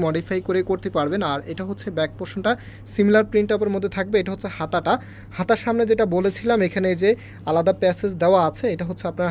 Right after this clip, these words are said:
হাতার মধ্যে দিয়ে দিবেন। আর খুব সম্ভবত এটা হচ্ছে সালোয়ারে দেওয়ার জন্য, আমি দেখিয়ে দিব আপনাদেরকে। যেহেতু নিচের আলাদাভাবে প্যানেলটা দেওয়া আছে, that's why হচ্ছে এই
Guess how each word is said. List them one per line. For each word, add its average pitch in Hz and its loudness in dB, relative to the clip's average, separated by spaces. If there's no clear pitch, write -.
হাতার 170 0
মধ্যে 160 0
দিয়ে 151 0
দিবেন। 175 0
আর - -2
খুব - -18
সম্ভবত 208 0
এটা 208 0
হচ্ছে 208 -2
সালোয়ারে 170 4
দেওয়ার 147 4
জন্য, 135 -10
আমি 139 -10
দেখিয়ে 214 -2
দিব 190 -2
আপনাদেরকে। 160 -2
যেহেতু 165 -2
নিচের 196 0
আলাদাভাবে 202 6
প্যানেলটা 185 2
দেওয়া 190 6
আছে, 165 -4
that's 165 -4
why 175 -4
হচ্ছে - -4
এই 208 2